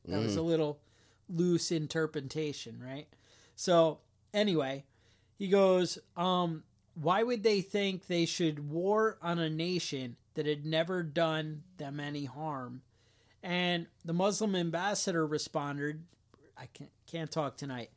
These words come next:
Speaker 2: Mm-hmm.
Speaker 1: responded, "It is written in the Quran that all nations who should not have acknowledged Islam's authority were sinners.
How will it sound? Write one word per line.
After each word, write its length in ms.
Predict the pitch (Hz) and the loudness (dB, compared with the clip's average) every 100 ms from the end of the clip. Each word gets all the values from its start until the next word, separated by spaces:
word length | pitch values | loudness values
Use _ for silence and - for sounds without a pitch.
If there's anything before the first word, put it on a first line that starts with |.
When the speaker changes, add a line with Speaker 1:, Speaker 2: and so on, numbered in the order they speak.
| - | -10
Speaker 2:
Mm-hmm. 240 | 90 90 | -6 -4
Speaker 1:
responded, 640 | 160 - 196 185 185 180 165 _ _ _ _ - | -2 0 2 2 2 0 -4 _ _ _ _ -4
"It 120 | 185 | 0
is 220 | 180 135 | 0 0
written 320 | 165 220 226 | -2 -2 -2
in 160 | 240 214 | -2 0
the 80 | 196 | -2
Quran 640 | - 180 175 165 139 147 - _ _ _ | -2 -2 0 -2 -4 -10 -16 _ _ _
that 120 | 180 165 | 2 4
all 200 | 190 220 | 6 4
nations 720 | 202 196 185 - 175 170 - | 2 2 0 -2 -4 -4 -2
who 140 | 170 | -2
should 200 | - 165 | -2 -4
not 280 | 160 160 190 | -2 -2 -2
have 120 | 180 | 0
acknowledged 680 | 160 147 160 170 190 165 - | 0 0 0 2 0 -2 -6
Islam's 640 | 180 175 175 175 175 156 | -6 -6 -4 -4 -4 -4
authority 640 | 190 - 185 180 151 135 143 | -4 -4 0 2 2 -2 -6
were 220 | 147 160 | -6 -6
sinners. 680 | 151 - 190 160 117 117 | -6 -4 -4 -6 -10 -12